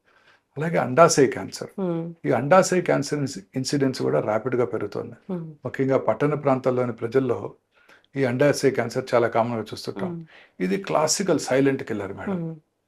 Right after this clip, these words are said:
Speaker 2: తెలీదు
Speaker 1: సింప్టమ్స్
Speaker 2: అసలు.
Speaker 1: ఏమీ కలిగించదండి.
Speaker 2: Hmm.
Speaker 1: పెరుగుతూ ఉంటుంది లోపల,
Speaker 2: Hmm.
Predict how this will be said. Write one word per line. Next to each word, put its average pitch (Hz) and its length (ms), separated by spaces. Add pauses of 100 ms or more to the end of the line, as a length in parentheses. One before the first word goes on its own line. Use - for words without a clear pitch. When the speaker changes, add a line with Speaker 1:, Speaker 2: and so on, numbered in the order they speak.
(340)
Speaker 2:
తెలీదు 196 220
Speaker 1:
సింప్టమ్స్ 190 260
Speaker 2:
అసలు. 180 120
Speaker 1:
ఏమీ 208 200
కలిగించదండి. 170 600
Speaker 2:
Hmm. - 100 (580)
Speaker 1:
పెరుగుతూ 175 380
ఉంటుంది 165 480
లోపల, 143 600 (160)
Speaker 2:
Hmm. 170 160